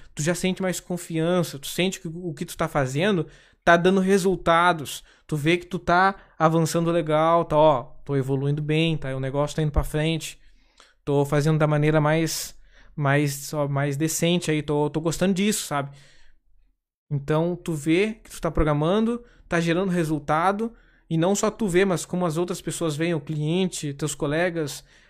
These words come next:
a, a empresa, o teu chefe. Então,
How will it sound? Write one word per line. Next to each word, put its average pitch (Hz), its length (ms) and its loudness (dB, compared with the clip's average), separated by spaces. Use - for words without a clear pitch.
a, 131 220 -8
a 143 80 -2
empresa, 151 840 0
o 147 80 -6
teu 151 140 -2
chefe. 156 800 0
Então, 170 560 2